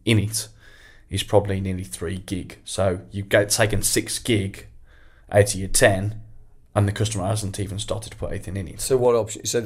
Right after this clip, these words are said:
Speaker 2: on professional, we're talking about here. On professional, you've got a ten gig. What, what options do you have if you go, if you, if you fill in that ten gig? Is it an additional cost for you buy extra storage or?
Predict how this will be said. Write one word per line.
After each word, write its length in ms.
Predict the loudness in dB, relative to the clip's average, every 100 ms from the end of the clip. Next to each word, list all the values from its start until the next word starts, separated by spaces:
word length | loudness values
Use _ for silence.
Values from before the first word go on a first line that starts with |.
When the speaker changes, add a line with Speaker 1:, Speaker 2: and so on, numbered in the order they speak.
| 2
Speaker 2:
on 120 | 2
professional, 600 | 0 4 4 4 -2 -8
we're 100 | -6
talking 220 | -6 -6
about 120 | -6
here. 80 | -6
On 120 | -6
professional, 320 | -4 -4 -2 -4
you've 60 |
got 80 | -4
a 40 |
ten 240 | -4 -4 -4
gig. 200 | -6 -12 -18 -20 _
What, 320 | 2 2 2
what 140 | -2
options 340 | -2 -4 -4 -4
do 80 | -4
you 60 |
have 180 | -2 -4
if 100 | -6
you 100 | -6
go, 200 | -4 -4 -6
if 100 | -10
you, 140 | -10
if 140 | -8 -10
you 140 | -10
fill 160 | -6 -4
in 80 | -4
that 160 | -6
ten 240 | -6 -8 -6
gig? 280 | -8 -10 -16 _ _
Is 160 | -10 -8
it 40 |
an 60 | -6
additional 300 | -8 -8 -8
cost 340 | -2 -2 -2
for 140 | -4 -2
you 120 | -2
buy 260 | -6 -4 -4
extra 240 | -6 -10
storage 360 | -6 -6 -6 -8
or? 200 | -10